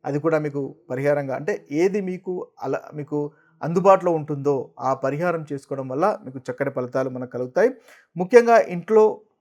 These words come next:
తులసి మొక్కను పెంచడం ద్వారా కూడా బుధునికి సంబంధించినటువంటి చక్కటి పరిహారంగా ఉంటుంది. అంటే ఒకవేళ మీరు ఇంట్లో తులసి పూజ చేసినా, తులసి మొక్కను నాటుకున్నా కూడా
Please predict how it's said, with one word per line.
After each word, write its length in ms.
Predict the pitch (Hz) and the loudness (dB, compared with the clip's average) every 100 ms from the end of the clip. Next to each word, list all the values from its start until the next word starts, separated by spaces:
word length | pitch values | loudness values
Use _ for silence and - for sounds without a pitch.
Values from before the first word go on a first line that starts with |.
| _ | _
తులసి 440 | 202 233 247 240 - - | 8 10 10 2 -4 -8
మొక్కను 340 | 135 139 151 | -6 0 0
పెంచడం 460 | 135 135 147 160 147 | 0 -8 -6 -8 -6
ద్వారా 220 | 143 135 | -4 -4
కూడా 320 | 123 139 135 | -6 -4 -4
బుధునికి 480 | 123 117 131 165 170 | -6 -12 -12 -10 -12
సంబంధించినటువంటి 1120 | 160 143 139 135 127 131 127 127 127 147 127 _ _ _ 165 | -12 -12 -12 -12 -16 -18 -14 -12 -6 -6 -6 _ _ _ -12
చక్కటి 260 | 165 185 | -8 -8
పరిహారంగా 480 | 165 135 131 127 135 | -6 -6 -6 -8 -10
ఉంటుంది. 280 | 123 117 123 | -10 -14 -18
అంటే 220 | 131 190 | -10 -8
ఒకవేళ 440 | - - 135 147 | -8 -6 -4 -4
మీరు 320 | 151 147 139 - | -4 -6 -8 -10
ఇంట్లో 420 | 135 147 147 143 | -10 -4 -4 -4
తులసి 240 | 139 139 156 | -8 -8 -10
పూజ 360 | 139 139 131 | -10 -8 -8
చేసినా, 380 | 127 - 131 135 _ _ _ - | -12 -12 -12 -12 _ _ _ 0
తులసి 260 | 185 208 | 0 2
మొక్కను 340 | 185 160 165 151 | -2 -2 -2 -2
నాటుకున్నా 600 | 131 131 139 - 139 131 | -2 -4 -4 -10 -8 -8
కూడా 420 | 139 147 139 | -4 0 0